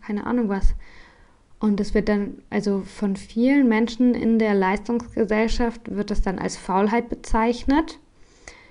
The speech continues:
Ähm, ich glaube, es ist eine andere Art von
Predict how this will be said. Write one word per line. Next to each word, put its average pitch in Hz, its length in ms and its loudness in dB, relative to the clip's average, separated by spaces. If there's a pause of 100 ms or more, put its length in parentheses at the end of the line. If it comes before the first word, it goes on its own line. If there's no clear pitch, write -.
(520)
Ähm, 214 500 2
ich - 120 -2
glaube, 208 200 2
es 208 120 -4
ist 196 120 -8
eine - 140 -4
andere 233 440 2
Art 262 280 0
von 269 380 0